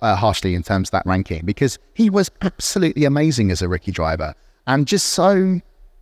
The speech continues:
calm, unflappable. He's got a very calm driving style, which is a good basis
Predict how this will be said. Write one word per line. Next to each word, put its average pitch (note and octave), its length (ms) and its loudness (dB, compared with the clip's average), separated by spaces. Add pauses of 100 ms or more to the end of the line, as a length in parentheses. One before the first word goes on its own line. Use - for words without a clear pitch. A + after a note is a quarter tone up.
(280)
calm, D3 560 0 (100)
unflappable. C#3 840 0
He's B2+ 140 -2
got - 100 -8
a G#2 100 -10
very C3 300 2
calm C3+ 400 0
driving B2 400 0
style, A#2 500 0 (340)
which D3 140 0
is C3+ 120 0
a - 40 2
good C#3 280 0
basis C3+ 680 0